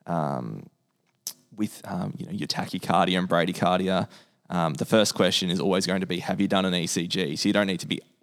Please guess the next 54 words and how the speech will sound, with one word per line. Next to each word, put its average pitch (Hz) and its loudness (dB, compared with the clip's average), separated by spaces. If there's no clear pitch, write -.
wait 90 0
to - -2
be 110 2
asked 92 2
for 104 -2
that 92 2
to 98 0
go 92 2
ahead 95 0
and 98 0
do 95 2
that. 95 2
Um, 85 -2
and 110 -12
in, 104 -2
in 107 2
the 107 6
event 101 0
there's 104 0
the 101 2
one 95 0
time 98 0
they 95 -2
say, 95 0
"We 90 0
don't 95 2
need 101 0
to - -4
see 92 0
this," 90 -2
it's 101 -6
always 98 2
good 92 0
practice - -2
anyway. 82 -2
So 82 -4
just 123 4
be 139 8
mindful 110 6
of 95 0
the 104 2
things 98 -2
that 69 -2
you 95 -2
can 98 0
do 92 0
whilst 90 -2
you're 90 0
waiting 87 -2
for - -4
the, 98 0
for - -4
the 98 -4
doctor. 120 0